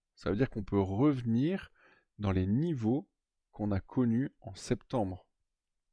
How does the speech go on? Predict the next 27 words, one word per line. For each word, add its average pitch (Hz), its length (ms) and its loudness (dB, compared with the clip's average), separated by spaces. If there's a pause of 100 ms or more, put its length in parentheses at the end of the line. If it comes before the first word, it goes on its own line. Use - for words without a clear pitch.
(1000)
Et - 60 -18
ça, - 320 4
faut - 140 -8
en, 92 240 -4 (120)
faut - 180 -14
en 92 140 -4
être 131 180 -2
conscient. 120 500 -8 (760)
Ça, - 200 2
c'est - 300 0
un 156 140 4
de 151 60 0
mes 147 140 4
décomptes. - 520 0 (760)
Donc - 140 -6
le 120 80 6
décompte 120 360 2
que 123 100 -2
je 107 100 -2
vois 107 120 6
ici, 135 340 2
là, 110 240 4
une, 110 140 0
deux, 104 100 2
trois, 104 180 -4
quatre, 101 160 2
cinq 104 280 -2